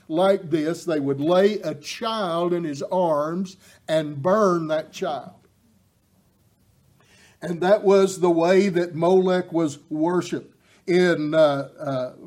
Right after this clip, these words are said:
First Kings, in First Kings chapter eleven, he,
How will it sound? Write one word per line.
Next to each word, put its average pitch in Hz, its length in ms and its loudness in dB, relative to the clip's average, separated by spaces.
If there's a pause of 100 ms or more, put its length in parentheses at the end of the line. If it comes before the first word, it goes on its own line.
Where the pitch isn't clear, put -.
(140)
First 202 360 0
Kings, 196 680 -2 (1900)
in 139 100 -10
First 202 340 0
Kings 208 380 -4
chapter 180 640 -2 (200)
eleven, 156 540 0
he, 139 240 -4